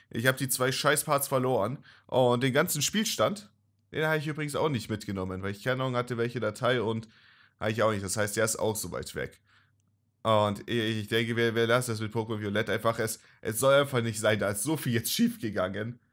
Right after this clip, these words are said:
Und irgendwann muss ich einsehen, es, es soll wohl einfach nicht sein. Aber ich hab dieses fucking Ibiza-Knoss besiegt.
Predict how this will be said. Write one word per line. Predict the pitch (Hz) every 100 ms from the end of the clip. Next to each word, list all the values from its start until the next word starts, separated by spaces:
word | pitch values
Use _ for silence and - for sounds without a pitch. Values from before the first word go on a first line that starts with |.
| _ _ _ -
Und | 110
irgendwann | 113 147 127 127
muss | 123 113
ich | 101 -
einsehen, | 113 107 113 104
es, | - -
es | - -
soll | 117 110
wohl | 110
einfach | 90 104 98
nicht | 95 92
sein. | 95 98
Aber | 101 120
ich | 120 123
hab | 117
dieses | 117 104
fucking | 101 - 113 113
Ibiza-Knoss | 107 104 107 101 - 104 -
besiegt. | 104 98 95 90 -